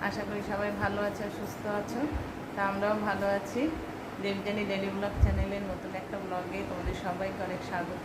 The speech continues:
জানিয়ে আজকের ব্লগটা আমি এখন থেকে স্টার্ট করছি। এখন কটা বাজে জানো? এখন বাজে পৌনে এগারোটা।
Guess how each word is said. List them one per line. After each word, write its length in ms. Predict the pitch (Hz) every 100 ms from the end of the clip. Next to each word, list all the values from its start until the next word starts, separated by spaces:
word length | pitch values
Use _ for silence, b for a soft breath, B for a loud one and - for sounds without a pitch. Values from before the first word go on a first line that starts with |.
| 190
জানিয়ে 340 | 185 185 190 240 - - - - - -
আজকের 260 | 180 - 202 180
ব্লগটা 320 | 180 180 -
আমি 100 | 202 175
এখন 140 | 156 185
থেকে 140 | 165 202
স্টার্ট 240 | - 180 170 -
করছি। 340 | 277 - - - -
এখন 160 | - 190 -
কটা 180 | 185 196
বাজে 220 | 175 170 190 185
জানো? 220 | 208 233 - - - - - - - - - 180
এখন 180 | 185 190 180
বাজে 200 | 185 202 196
পৌনে 240 | 180 170 170
এগারোটা। 420 | 165 156 156 165